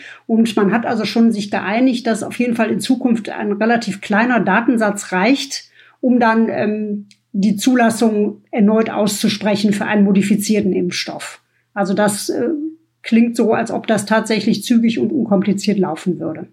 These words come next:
Aber natürlich schauen die sich dann nochmal die neuen Daten an, ist klar. Aber wie gesagt, es ist jetzt nicht mehr nötig, äh, riesige neue klinische Studien oder so aufzulegen vorher.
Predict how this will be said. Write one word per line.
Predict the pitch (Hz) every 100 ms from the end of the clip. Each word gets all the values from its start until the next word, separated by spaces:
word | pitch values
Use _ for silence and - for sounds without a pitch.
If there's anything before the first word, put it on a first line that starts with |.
| _ _ _ _ _ _ _ _ -
Aber | 220 214
natürlich | 202 240 240 -
schauen | 220 220
die | 226
sich | 226
dann | 247 226
nochmal | 170 214
die | 202
neuen | 202 214 202
Daten | 190 202 208
an, | 208 226 240
ist | - -
klar. | 226 214 233 233 - - - - -
Aber | 220 220 202
wie | 226
gesagt, | 220 226 208
es | 311
ist | 233
jetzt | 233
nicht | 233 233
mehr | 233
nötig, | 220 226 214 - -
äh, | -
riesige | - 226 - 214 233 220 208
neue | 214 220
klinische | 214 220 220 -
Studien | 226 240 233 214 202
oder | 185
so | 190 190
aufzulegen | 190 190 - 180 185 180 180
vorher. | - 190 104 -